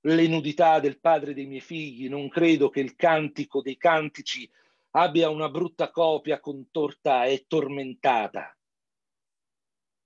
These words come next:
Quello che voglio dire è in frasi fatte. Non uso la disperazione, non è cosa mia. Me l'hanno solo affidata in custodia.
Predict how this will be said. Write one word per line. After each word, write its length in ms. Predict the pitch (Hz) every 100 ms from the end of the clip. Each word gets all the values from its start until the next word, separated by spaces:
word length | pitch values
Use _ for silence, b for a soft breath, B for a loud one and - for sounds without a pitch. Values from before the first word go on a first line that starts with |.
| _ _ _ _ _
Quello 220 | - 220
che 120 | 208
voglio 200 | 196 190
dire 380 | 180 156 131 131
è 20 |
in 280 | 131 143 151
frasi 420 | - 170 175 156
fatte. 720 | 151 147 120 - _ 90 78 _ _ _ _ _ _ _ _ _ -
Non 140 | 196
uso 260 | 214 180 151
la 120 | 143
disperazione, 880 | 143 - 165 139 - - 151 139 139
non 180 | 160 160
è 140 | 143
cosa 260 | - 139 139
mia. 500 | 143 135 117 104 _ _ _ _ _ _ _ _ -
Me 140 | 165
l'hanno 280 | 170 180 170
solo 400 | 160 214 190 170
affidata 600 | 151 - 165 160 165 160
in 200 | 143 139
custodia. 840 | - - - 127 95 87 87 82